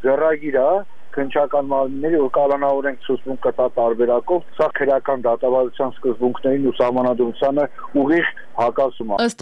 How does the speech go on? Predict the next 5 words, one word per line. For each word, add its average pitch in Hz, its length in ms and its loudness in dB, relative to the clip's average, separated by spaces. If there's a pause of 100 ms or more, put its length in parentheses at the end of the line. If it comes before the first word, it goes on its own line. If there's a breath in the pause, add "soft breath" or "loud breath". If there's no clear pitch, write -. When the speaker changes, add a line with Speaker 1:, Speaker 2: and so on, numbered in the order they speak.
Speaker 2:
փաստաբանների, 196 720 0 (140)
իրավապահներն 185 840 2
այս 185 200 -2
ենթադրյալ 185 720 2
տվյալները 165 540 2